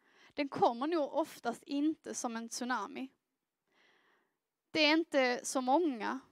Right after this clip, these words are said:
som har ett superomtumlande gudsmöte som i ett nu förändrar allt pang bom.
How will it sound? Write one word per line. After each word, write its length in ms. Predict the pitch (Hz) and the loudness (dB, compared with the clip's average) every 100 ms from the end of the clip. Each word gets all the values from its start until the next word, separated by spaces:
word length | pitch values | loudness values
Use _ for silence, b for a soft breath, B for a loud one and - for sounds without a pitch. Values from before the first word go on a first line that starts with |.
| _ _ _ | _ _ _
som 200 | - 285 | -4 -2
har 300 | 277 294 226 | 6 6 6
ett 120 | 233 - | 2 -4
superomtumlande 1400 | - - 320 339 - - 220 226 226 - 220 220 214 220 | -4 2 6 6 4 -4 -2 -4 -6 -6 -6 -4 -6 -6
gudsmöte 920 | 226 269 - - 202 196 _ 202 233 254 | -4 -6 -6 -4 -2 -4 _ -8 -8 -6
som 220 | - 262 | -4 -4
i 80 | 262 | 0
ett 260 | 320 - | -2 -2
nu 260 | 294 262 220 | -4 -2 -4
förändrar 480 | - 277 262 220 214 | -4 -2 -2 0 2
allt 380 | 233 226 226 - | 4 4 0 2
pang 280 | 262 214 226 | 2 2 0
bom. 240 | 220 - | 0 0